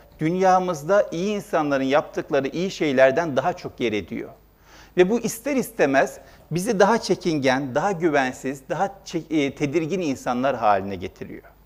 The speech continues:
İnsanlara güvenemez hale geliyoruz. Hayata sağlam basamaz hale geliyoruz. Samimi bir şekilde bütün yüreğimizle, gözlerimizle karşımızdakine gülemez hale geliyoruz. Hiç tanımadığımız bir insanla saatlerce oturamaz hale geliyoruz. Çünkü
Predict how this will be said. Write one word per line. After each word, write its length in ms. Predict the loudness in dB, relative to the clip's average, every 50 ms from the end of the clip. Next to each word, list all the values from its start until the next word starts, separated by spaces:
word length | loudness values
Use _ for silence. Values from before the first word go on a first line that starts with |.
| _ _ -20 -20 -16 -8
İnsanlara 460 | -6 -6 -2 0 0 2 4 4 4 4
güvenemez 540 | 4 4 4 4 4 2 0 -2 -2 0
hale 220 | 0 0 0 0 -2
geliyoruz. 540 | -2 -4 -4 -4 -6 -8 -8 -10 -16 -20 _ -20 -20 -16 -4
Hayata 340 | 4 6 6 6 6 4 -2
sağlam 420 | 2 4 4 4 4 4 2 2
basamaz 440 | 0 0 0 -4 -4 -4 -6 -2 0
hale 240 | 0 0 0 0 -2
geliyoruz. 500 | -4 -6 -6 -6 -6 -6 -6 -8 -12 -16 -20 -20 -20 -20
Samimi 460 | -2 0 0 2 2 0 0 -2 -2
bir 40 | -4
şekilde 720 | -2 -2 -2 -2 0 -2 -2 -2 0 0 0 0 0 -2 -6 -6
bütün 400 | -6 -6 -6 -4 -2 -2 0 2
yüreğimizle, 640 | 2 2 2 2 2 0 -2 -2 -2 -2 -2 -2 0
gözlerimizle 1000 | 2 2 0 0 0 0 0 0 0 0 -2 -2 -2 2 2 2 2 2 0 -6 -16 -10
karşımızdakine 800 | -2 0 0 0 0 -4 -6 -6 -4 -4 -4 -4 -4 -4 -4 -4
gülemez 580 | -4 -2 -2 0 0 0 0 0 -2 -4 -4 -2
hale 240 | 0 0 0 0 -2
geliyoruz. 440 | -4 -6 -6 -6 -6 -8 -8 -10 -16 -20 -20 -20 -20 -20 -8 _ -4
Hiç 120 | -4 2
tanımadığımız 680 | 4 4 4 6 4 4 2 2 2 0 0 -2 -2 0
bir 80 | -2 -2
insanla 440 | -2 -2 -2 0 0 2 2 0
saatlerce 600 | -2 2 4 4 4 4 4 2 2 2 2 2 0
oturamaz 540 | -2 -4 -4 -2 -2 0 0 0 -2 -2 0
hale 240 | 0 0 0 -2
geliyoruz. 440 | -4 -6 -6 -8 -6 -6 -8 -8 -10 -12
Çünkü 480 | -12 -10 -10 -10 -6 -4 -4 -4 -4